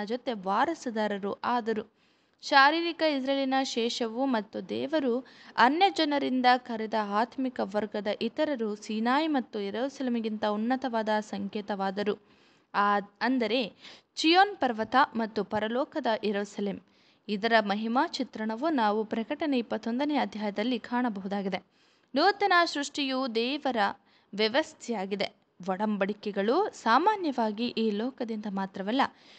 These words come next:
ಶಾರೀರಿಕ ಇಸ್ರೇಲರಿಂದಲೂ ಬೇರೆ ಮತ್ತು ಭಿನ್ನವಾದವುಗಳು. ಮತ್ತು ನೂತನ ಸೃಷ್ಟಿಯು ಸೀನಾಯಿಯ ಧರ್ಮಶಾಸ್ತ್ರ ಒಡಂಬಡಿಕೆಗಳಿಗೆ ಒಳಪಟ್ಟಿಲ್ಲ, ಆದರೆ ಮೂಲ ಒಡಂಬಡಿಕೆ ಮಾತ್ರವೇ ಒಳಪಟ್ಟಿದೆ ಎಂಬ ಸತ್ಯವನ್ನು ಸ್ಥಿರಪಡಿಸಿದ ಮೇಲೆ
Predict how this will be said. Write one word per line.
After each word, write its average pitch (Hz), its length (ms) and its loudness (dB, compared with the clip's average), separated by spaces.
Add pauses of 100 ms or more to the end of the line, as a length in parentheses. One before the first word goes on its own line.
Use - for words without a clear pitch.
(200)
ಶಾರೀರಿಕ 339 760 4 (180)
ಇಸ್ರೇಲರಿಂದಲೂ 233 720 -2
ಬೇರೆ 233 400 0
ಮತ್ತು 233 300 -2
ಭಿನ್ನವಾದವುಗಳು. 202 1000 0 (180)
ಮತ್ತು 208 260 -8
ನೂತನ 269 440 -4
ಸೃಷ್ಟಿಯು 233 640 -6 (540)
ಸೀನಾಯಿಯ 320 760 2
ಧರ್ಮಶಾಸ್ತ್ರ 220 760 0
ಒಡಂಬಡಿಕೆಗಳಿಗೆ 226 1040 0
ಒಳಪಟ್ಟಿಲ್ಲ, 214 680 -2 (200)
ಆದರೆ 214 480 -2
ಮೂಲ 233 380 0
ಒಡಂಬಡಿಕೆ 214 800 -2
ಮಾತ್ರವೇ 240 580 -4
ಒಳಪಟ್ಟಿದೆ 208 720 -2
ಎಂಬ 196 200 -2 (120)
ಸತ್ಯವನ್ನು 226 640 -6
ಸ್ಥಿರಪಡಿಸಿದ 208 640 -8
ಮೇಲೆ 247 540 4